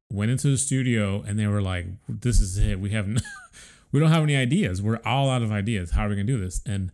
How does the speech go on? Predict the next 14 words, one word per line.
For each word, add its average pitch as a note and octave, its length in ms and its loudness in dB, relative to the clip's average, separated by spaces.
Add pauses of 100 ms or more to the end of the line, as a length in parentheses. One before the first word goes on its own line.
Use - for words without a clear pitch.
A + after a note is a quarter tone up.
(560)
one A2 260 4
of C3 120 4
the A#2 240 4
engineers A2+ 520 2
was F#2+ 80 -4
like, G2 160 -2
You B2+ 80 -2
know C#3+ 120 0
what? C#3+ 240 0
There's G#2 240 0
at G2 200 -6
the, F#2 240 -4 (180)
at G2+ 200 -4
the, F#2+ 420 -10